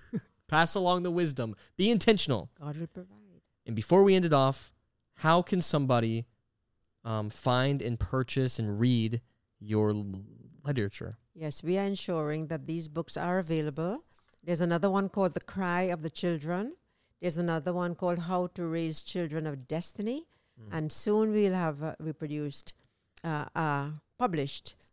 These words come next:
Speaker 2: How to Raise Children of Dominion. We are gonna make them available in Hev-, in Heartprint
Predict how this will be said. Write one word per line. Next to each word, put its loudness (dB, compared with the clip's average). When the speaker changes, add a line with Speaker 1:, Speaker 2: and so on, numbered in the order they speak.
Speaker 2:
How -4
to -4
Raise -4
Children -4
of -6
Dominion. -2
We 0
are 0
gonna 2
make 0
them 0
available 0
in 0
Hev-, -2
in -6
Heartprint -8